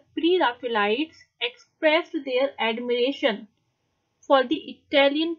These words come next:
painting before Raphael। ये ग्रुप जो था ये इटालियन आर्ट से इंस्पायर्ड था और उनका जो नेम है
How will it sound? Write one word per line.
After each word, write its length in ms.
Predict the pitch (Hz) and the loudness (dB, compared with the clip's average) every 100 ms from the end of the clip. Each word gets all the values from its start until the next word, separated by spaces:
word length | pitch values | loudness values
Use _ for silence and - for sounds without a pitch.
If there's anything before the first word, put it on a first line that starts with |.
| - | -4
painting 320 | 233 226 277 - | -4 -4 -8 -8
before 400 | 226 - 269 269 | -10 -2 0 2
Raphael। 380 | 202 202 180 170 - _ _ _ _ _ _ _ _ _ _ _ _ _ _ _ _ _ _ _ _ - | 2 -2 -8 -10 -16 _ _ _ _ _ _ _ _ _ _ _ _ _ _ _ _ _ _ _ _ -14
ये 320 | 240 269 349 339 | -2 2 4 4
ग्रुप 300 | 311 320 _ _ - _ - | 4 2 _ _ -20 _ -8
जो 160 | 226 269 | -4 -2
था 220 | 277 269 | 2 2
ये 160 | 302 | 2
इटालियन 440 | - - 269 262 294 | -2 0 2 2 2
आर्ट 220 | 269 262 | 0 -2
से 140 | - | -6
इंस्पायर्ड 560 | 269 269 - 208 220 254 | -8 -6 -2 0 0 -4
था 260 | - 269 285 | -6 -4 0
और 300 | 294 269 254 | 0 0 -4
उनका 220 | 247 262 | -2 -2
जो 140 | 277 | -2
नेम 380 | 254 220 233 262 | -4 -2 -2 -6
है 180 | 214 202 | -10 -12